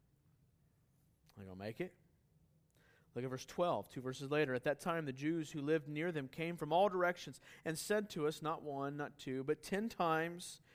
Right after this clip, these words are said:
'You must return to us.'" You must come back. This isn't going to succeed. This isn't going to happen.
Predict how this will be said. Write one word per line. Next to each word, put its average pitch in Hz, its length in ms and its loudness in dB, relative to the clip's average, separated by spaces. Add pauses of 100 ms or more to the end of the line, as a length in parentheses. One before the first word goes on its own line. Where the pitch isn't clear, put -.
(300)
'You 175 180 0
must 175 600 4 (100)
return 160 760 -2 (320)
to 156 160 2
us.'" - 560 6 (840)
You 151 60 0
must 180 160 2
come 208 120 6
back. 202 420 12 (520)
This 147 160 -6
isn't 190 220 2
going 208 220 6
to 196 100 0
succeed. 196 580 0
This 156 160 -2
isn't 208 220 2
going 214 220 4
to 196 60 10
happen. 175 540 8